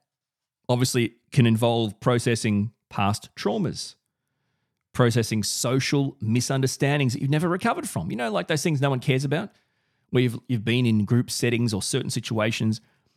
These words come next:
and you can't ever let it go on how, how bad it went due to something that wasn't, like, a misunderstand-, people took you the wrong way or th-, or thought you were saying the wrong thing or you reacted a certain way, and you'll never recover from that.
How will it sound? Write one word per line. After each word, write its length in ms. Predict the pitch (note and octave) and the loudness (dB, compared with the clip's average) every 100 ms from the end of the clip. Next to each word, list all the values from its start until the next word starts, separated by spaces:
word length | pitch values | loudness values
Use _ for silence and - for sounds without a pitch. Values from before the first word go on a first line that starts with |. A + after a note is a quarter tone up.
| _ _ - | _ _ -2
and 80 | A#2+ | -2
you 40 | |
can't 240 | G#2 C3 B2 | 4 4 4
ever 120 | A2+ | 2
let 160 | A2+ | 0
it 40 | G#2 | -2
go 320 | G#2 A2 B2 | 0 0 2
on 80 | A2+ | 0
how, 300 | A2+ A2 G#2+ - - | 0 -2 -6 -10 -10
how 220 | A2 A2+ | -4 -2
bad 260 | F#2+ G#2 A2 | 0 0 0
it 140 | G#2+ | 0
went 340 | G#2+ A2+ A2+ - | 0 0 -2 -4
due 200 | - A#2 | 2 2
to 160 | G2+ F#2 _ - | 2 -2 _ -4
something 280 | C3 B2 | 0 2
that 180 | A2 G2+ | 0 -2
wasn't, 600 | A#2 - B2 B2+ C3 A#2 - - | -8 -4 0 2 2 -2 -6 -6
like, 160 | G2 | -2
a 40 | A2 | 0
misunderstand-, 720 | B2 C3+ A#2+ A2 B2+ A#2+ - | 2 2 0 -2 -4 -4 0
people 200 | C#3 A#2+ | 0 2
took 220 | C#3+ C3 | 0 2
you 60 | A#2 | 0
the 80 | |
wrong 260 | A2 A#2+ A2+ | 0 0 0
way 360 | A2+ A#2 A#2 A2 | 2 2 2 0
or 120 | F#2+ | -4
th-, 120 | - | -8
or 100 | G#2+ | -14
thought 180 | - A#2+ | -6 -4
you 60 | A2 | -2
were 60 | |
saying 260 | - A#2 A2+ | -2 -2 0
the 80 | G#2 | 0
wrong 260 | G#2+ G#2+ | 0 -2
thing 440 | G2+ G#2+ G#2+ G#2+ G2 | -2 -2 0 0 -2
or 180 | E2 - - | -4 -8 -6
you 120 | G2+ | -4
reacted 400 | G2 A2+ A2 B2 | -2 -4 -6 -8
a 20 | G#2+ | -8
certain 380 | - A2 A2 | -4 -2 0
way, 420 | G2+ G2+ G#2 G2+ - - _ | 0 0 0 -2 -4 -12 _
and 140 | A#2+ | 2
you'll 100 | E3 | 2
never 180 | A#3+ G#3 | 2 0
recover 400 | F#3 E3+ F#3+ A#3+ | 0 0 -2 -2
from 220 | G#3+ C#3+ | -6 -6
that. 240 | F#2 D2+ | -6 -8